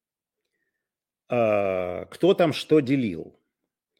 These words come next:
На каком основании этого человека задержали, на каком основании у него забирали телефон,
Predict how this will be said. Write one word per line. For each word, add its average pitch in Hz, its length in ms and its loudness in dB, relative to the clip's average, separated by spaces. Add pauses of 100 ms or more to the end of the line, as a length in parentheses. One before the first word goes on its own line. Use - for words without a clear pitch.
(1120)
На 135 120 2
каком 165 340 6
основании 123 580 2
этого 98 240 -2
человека 98 520 -2
задержали, 95 720 -2
на 113 140 0
каком 151 320 2
основании 123 640 0
у 123 180 -2
него 117 520 2 (200)
забирали 135 760 6
телефон, 113 720 -2